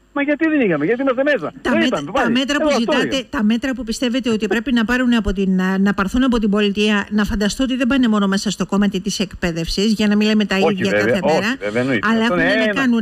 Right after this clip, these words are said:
Speaker 2: με τα
Speaker 1: ένα από
Speaker 2: έργα,
Speaker 1: τα,
Speaker 2: με το
Speaker 1: ναι, ένα από
Speaker 2: οδικό
Speaker 1: τα μέτρα που μπορούμε
Speaker 2: δίκτυο,
Speaker 1: να
Speaker 2: με τον
Speaker 1: πάρουμε για την
Speaker 2: κώδικα
Speaker 1: εκπαίδευση.
Speaker 2: οδικής
Speaker 1: Ασφαλώς.
Speaker 2: κυκλοφορίας, με
Speaker 1: Όμως
Speaker 2: τις, με τις ποινές, με τα πάντα όλα.
Speaker 1: Ναι,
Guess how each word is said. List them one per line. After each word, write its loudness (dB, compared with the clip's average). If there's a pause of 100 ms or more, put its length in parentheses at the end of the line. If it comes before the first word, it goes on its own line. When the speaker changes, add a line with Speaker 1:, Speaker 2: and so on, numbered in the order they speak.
Speaker 2:
με 0
τα 0
Speaker 1:
ένα 0
από 0
Speaker 2:
έργα, 0
Speaker 1:
τα, 0
Speaker 2:
με 0
το -2
Speaker 1:
ναι, 2
ένα 0 (100)
από -2
Speaker 2:
οδικό 2
Speaker 1:
τα 0
μέτρα 0
που -2
μπορούμε 0
Speaker 2:
δίκτυο, -
Speaker 1:
να 0
Speaker 2:
με -2
τον 0
Speaker 1:
πάρουμε 0
για 0
την -4
Speaker 2:
κώδικα 0
Speaker 1:
εκπαίδευση. -
Speaker 2:
οδικής -2
Speaker 1:
Ασφαλώς. -2
Speaker 2:
κυκλοφορίας, 0
με 2
Speaker 1:
Όμως 2
Speaker 2:
τις, 0
με 0
τις -2
ποινές, 0
με -2
τα -2
πάντα 0
όλα. -2
Speaker 1:
Ναι, 0